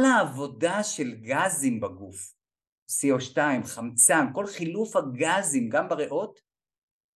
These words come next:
ובכלי הדם מתייעל. אה, אנחנו יודעים שיש עלייה בפעילות מטבולית, בעלייה בחילוף חומרים,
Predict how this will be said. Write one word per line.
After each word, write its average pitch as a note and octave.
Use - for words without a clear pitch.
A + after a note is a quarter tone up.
ובכלי D#3+
הדם D#3
מתייעל. C#3
אה, C3+
אנחנו D3+
יודעים G3
שיש G#3+
עלייה F3+
בפעילות D#3+
מטבולית, F3
בעלייה A#2
בחילוף D3
חומרים, C#3